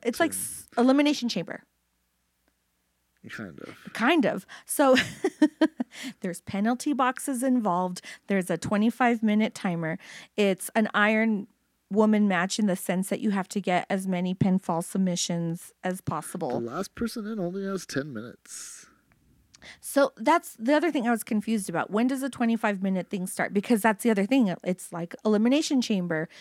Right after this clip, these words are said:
Speaker 1: or
Speaker 2: It start,
Speaker 1: Yeah.
Speaker 2: from our
Speaker 1: Or like War
Speaker 2: understanding,
Speaker 1: Games.
Speaker 2: if, at least all the reads that I got on everybody else too, because there's so many stuff, and from the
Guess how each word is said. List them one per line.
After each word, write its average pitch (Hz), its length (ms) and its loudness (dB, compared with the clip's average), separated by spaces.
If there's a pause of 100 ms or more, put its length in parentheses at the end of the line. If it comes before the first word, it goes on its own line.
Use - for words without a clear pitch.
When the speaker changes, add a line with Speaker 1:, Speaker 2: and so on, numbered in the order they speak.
(400)
Speaker 1:
or 180 540 2 (100)
Speaker 2:
It 120 140 -4
start, 147 420 -2
Speaker 1:
Yeah. 220 120 10
Speaker 2:
from 156 240 4 (160)
our 151 300 6
Speaker 1:
Or 220 40 6
like 220 240 6
War 302 140 10
Speaker 2:
understanding, 180 380 4
Speaker 1:
Games. 185 220 -8
Speaker 2:
if, 156 160 -2
at 156 240 0
least 190 200 4
all 202 100 2
the 214 100 6
reads 196 300 2
that 165 140 4
I 156 120 4
got 147 220 2
on 135 100 -2
everybody 135 380 2
else 123 240 0
too, 131 260 0
because 117 340 -4
there's 117 220 -2
so 120 220 -2
many 110 220 -10
stuff, 107 320 -10
and 107 120 -10
from 110 260 -8
the 95 160 -10